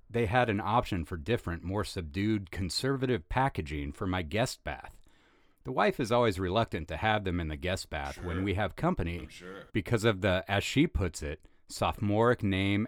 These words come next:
Speaker 1: and black package.
Speaker 2: <laughs>
Speaker 1: However, she loves to use them, and we will continue to do so. Thanks."
Speaker 2: As
Speaker 1: So,
Speaker 2: if no other brand makes
Speaker 1: yeah, uh,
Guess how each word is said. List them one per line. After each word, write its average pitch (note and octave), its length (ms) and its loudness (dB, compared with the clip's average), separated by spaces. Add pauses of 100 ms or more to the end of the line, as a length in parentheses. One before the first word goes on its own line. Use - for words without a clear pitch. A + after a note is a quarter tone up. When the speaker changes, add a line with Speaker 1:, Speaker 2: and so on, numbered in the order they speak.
Speaker 1:
and D#2+ 220 -4
black E2+ 440 -2
package. - 580 -6 (260)
Speaker 2:
<laughs> F3+ 260 -14
Speaker 1:
However, G2 560 2 (360)
she - 260 0
loves D#3+ 360 4
to C3+ 120 0
use A#2+ 320 2
them, D2+ 340 -4
and A2 160 0
we C3+ 140 2
will D3+ 180 2
continue D3 600 4
to - 180 0
do E3+ 240 -2
so. - 380 -10 (180)
Thanks." - 560 -6 (200)
Speaker 2:
As A#2 160 -6
Speaker 1:
So, F2 280 0
Speaker 2:
if D#2+ 60 -2
no A2+ 100 -4
other G#2 140 -6
brand F2+ 420 -10
makes F2+ 280 -12 (120)
Speaker 1:
yeah, B2 200 2 (260)
uh, F2+ 200 -4